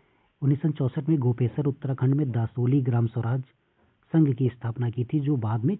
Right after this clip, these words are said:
चिपको आंदोलन का मातृ संगठन बना, मतलब मदर ऑर्गेनाइजेशन बना। एमएस स्वामीनाथन,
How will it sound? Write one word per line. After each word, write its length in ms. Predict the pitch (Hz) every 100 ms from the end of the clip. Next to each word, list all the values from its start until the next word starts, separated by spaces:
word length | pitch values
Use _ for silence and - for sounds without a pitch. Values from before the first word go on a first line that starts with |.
| -
चिपको 360 | 131 - - -
आंदोलन 500 | 135 120 113 120 127
का 120 | 147
मातृ 320 | 117 117 123
संगठन 400 | - 110 - 214 - _ _
बना, 240 | 120 110 85 - _ 127
मतलब 260 | 117 190 - 131
मदर 380 | 120 120 147
ऑर्गेनाइजेशन 560 | 135 117 113 104 - 110
बना। 180 | 95 110 _ _ _ _ _ _ _ _ _ _
एमएस 200 | 156 165
स्वामीनाथन, 640 | 170 165 160 165 151 165